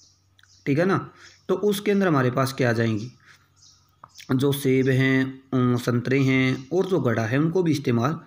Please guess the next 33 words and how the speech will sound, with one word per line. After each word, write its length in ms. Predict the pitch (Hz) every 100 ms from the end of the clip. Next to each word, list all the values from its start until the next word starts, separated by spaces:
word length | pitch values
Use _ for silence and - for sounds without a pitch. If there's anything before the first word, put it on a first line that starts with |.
| - - -
यानी 160 | 175 170
कि 100 | 175
उस 280 | 165 160 -
ग्रुप 320 | 135 156 151 -
में, 200 | 139 139
उस 180 | 143 -
कैटेगरी 480 | 139 131 123 127
में 100 | 127
हम 200 | 117 131 160
उनको 300 | 147 143 123
भी 220 | 156 196 - - -
लिख 260 | 139 170 -
सकते 340 | 127 - 127
हैं। 200 | 113 110 - - -
तो 60 | 160
यहाँ 260 | 147 143
से 140 | 156 160
आपके 240 | 147 156
लिए 100 | 147
most 260 | 143 143 147
important 480 | 147 147 143 143 139
हो 100 | 135
जाता 280 | 135 135
है 220 | 131 139 147 - - -
कि 80 |
जब 260 | 151 156 160
आपको 560 | 139 131 131 147 151 151 - _ 151
राउंड 500 | 127 143 156 185 185
शेप 320 | 170 160 156
ऑब्जेक्ट 420 | 131 123 139 139
पूछे 320 | - 131 135
तो 100 | 139
इनके 340 | 139 135 135